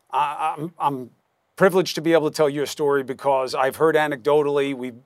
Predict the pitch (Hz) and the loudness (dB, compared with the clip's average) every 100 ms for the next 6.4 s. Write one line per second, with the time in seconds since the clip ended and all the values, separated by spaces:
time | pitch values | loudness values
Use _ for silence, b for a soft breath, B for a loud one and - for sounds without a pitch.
0 | _ 147 160 151 143 151 151 143 143 139 | _ 0 0 0 2 2 2 4 2 2
1 | 123 143 139 135 b b - 139 147 135 | -2 -2 -2 -6 b b -4 4 6 6
2 | 139 - 143 135 131 b b b 143 165 | 2 0 0 0 -4 b b b 0 2
3 | 151 156 127 147 127 135 131 120 127 123 | 4 2 4 2 0 -2 -2 -2 -6 -6
4 | 120 127 127 135 127 147 139 - 135 127 | -4 -4 -6 -4 -4 -2 -4 -2 0 0
5 | 131 - 139 143 143 139 139 139 156 151 | -2 -6 -6 -4 -4 -2 -2 0 0 0
6 | 143 156 151 - | 0 2 0 -2